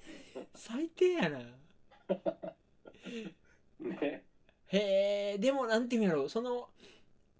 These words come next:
Speaker 1: 淡いキバ、キワキワの話になってたよね。面白いね。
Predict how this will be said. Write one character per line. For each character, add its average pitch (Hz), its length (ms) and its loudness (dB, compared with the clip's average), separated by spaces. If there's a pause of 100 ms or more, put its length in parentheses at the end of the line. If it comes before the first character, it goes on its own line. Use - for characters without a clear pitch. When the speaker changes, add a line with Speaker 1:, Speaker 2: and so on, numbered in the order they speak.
(140)
Speaker 1:
淡 180 520 0
い 175 80 -2 (100)
キ 247 120 -2
バ、 208 420 2
キ - 140 -6
ワ 175 100 -2
キ 202 140 -2
ワ 196 100 4
の 202 100 4
話 196 440 -2
に 120 120 -6
な 104 100 -6
っ 98 40 -12
て 123 120 -12
た 107 100 -8
よ 85 80 -12
ね。 143 220 -10
面 208 120 -4
白 294 180 -4
い 104 40 -8
ね。 - 220 -8